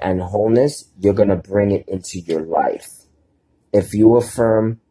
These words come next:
prosperity, you invite it to dwell in your consciousness and affairs.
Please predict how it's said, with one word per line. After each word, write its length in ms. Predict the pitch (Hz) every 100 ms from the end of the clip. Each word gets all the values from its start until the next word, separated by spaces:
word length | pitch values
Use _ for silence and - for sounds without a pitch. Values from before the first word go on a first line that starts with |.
| _
prosperity, 880 | - 101 95 - 104 107 123 143 - _ _ _ _ _ _ _ _ -
you 240 | 110 123
invite 460 | 110 98 110 113 95
it 180 | -
to 140 | - 92
dwell 480 | 95 98 101 90 -
in 160 | 87
your 140 | 87 85
consciousness 800 | - 95 90 92 - 80 76 -
and 160 | 82 78
affairs. 720 | 76 - 82 65 50 - -